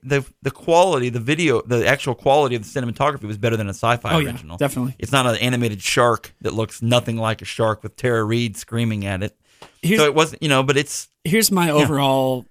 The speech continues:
Speaker 2: uh, impression of the
Speaker 1: Hey, what do you
Speaker 2: movie.
Speaker 1: think of it?
Speaker 2: I, I liked it.
Speaker 1: Yeah.
Speaker 2: I, I didn't love it. Um, I, I think that you could feel the disparity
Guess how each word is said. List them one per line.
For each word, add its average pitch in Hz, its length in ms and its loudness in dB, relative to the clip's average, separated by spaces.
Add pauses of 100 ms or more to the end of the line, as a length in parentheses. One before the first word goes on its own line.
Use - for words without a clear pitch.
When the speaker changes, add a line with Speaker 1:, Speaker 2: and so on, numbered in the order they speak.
(120)
Speaker 2:
uh, 151 200 -2
impression 139 400 2
of 120 60 2
the 120 60 2
Speaker 1:
Hey, 120 60 4
what 143 80 4
do 147 60 2
you 123 100 2
Speaker 2:
movie. 127 120 -4
Speaker 1:
think - 100 -2
of 170 60 4
it? - 80 -4 (120)
Speaker 2:
I, 180 80 6
I - 20 4
liked 147 380 0
it. 202 180 -2 (200)
Speaker 1:
Yeah. 131 200 0
Speaker 2:
I, - 60 0
I - 40 0
didn't 160 260 0
love 135 240 4
it. - 260 -2 (380)
Um, 135 400 4 (120)
I, 156 240 0
I 156 120 2
think 170 420 -2 (120)
that 135 420 0 (120)
you 160 140 0
could 143 160 0
feel 156 800 0 (320)
the 135 560 2 (140)
disparity 139 880 0